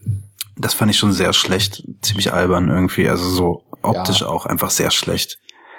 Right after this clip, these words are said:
Speaker 1: Für die damaligen Verhältnisse wahrscheinlich gut irgendwie, aber wenn man sich das heute anguckt, ähm,
Speaker 2: Das ist noch dieses, äh, Star Wars Episode eins bis drei Copy and Paste Ding,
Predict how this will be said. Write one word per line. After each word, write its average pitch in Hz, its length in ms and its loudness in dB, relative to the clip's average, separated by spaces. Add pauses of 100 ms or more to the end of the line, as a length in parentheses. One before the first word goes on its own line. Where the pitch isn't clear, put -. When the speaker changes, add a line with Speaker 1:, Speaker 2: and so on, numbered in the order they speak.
(320)
Speaker 1:
Für 117 200 0
die 110 160 2
damaligen 110 360 4
Verhältnisse 101 420 2
wahrscheinlich 95 380 0
gut 151 260 4
irgendwie, 156 360 0
aber 95 120 0
wenn 95 80 6
man 98 80 6
sich 98 100 0
das - 200 2
heute 95 200 0
anguckt, - 400 -2 (600)
ähm, 92 440 4 (840)
Speaker 2:
Das - 160 0
ist 113 140 -2
noch 127 120 0
dieses, 113 480 2
äh, 98 360 4 (300)
Star 107 380 2
Wars 110 300 4
Episode 107 600 2
eins 107 220 -2
bis - 240 -2
drei 107 560 2
Copy 113 340 -2
and 95 140 -2
Paste 110 440 0
Ding, 82 260 -2